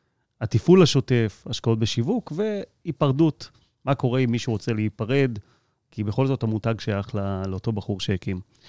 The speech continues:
והכנתי הסכם, והעברנו את ההסכם לצד השני, וההסכם היה אמור לשקף את ההסכמות שלהם,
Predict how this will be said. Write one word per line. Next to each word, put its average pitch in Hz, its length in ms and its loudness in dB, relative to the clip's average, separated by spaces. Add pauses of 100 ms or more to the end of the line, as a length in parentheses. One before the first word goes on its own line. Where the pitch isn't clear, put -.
(260)
והכנתי 98 880 2
הסכם, 95 300 -4 (1120)
והעברנו 135 280 6
את - 80 0
ההסכם 117 300 0
לצד 101 280 -2
השני, 85 340 -6 (580)
וההסכם 92 840 -4
היה 170 120 2
אמור 160 180 0
לשקף 165 400 -4
את - 100 -6
ההסכמות 135 380 -6
שלהם, 117 220 -8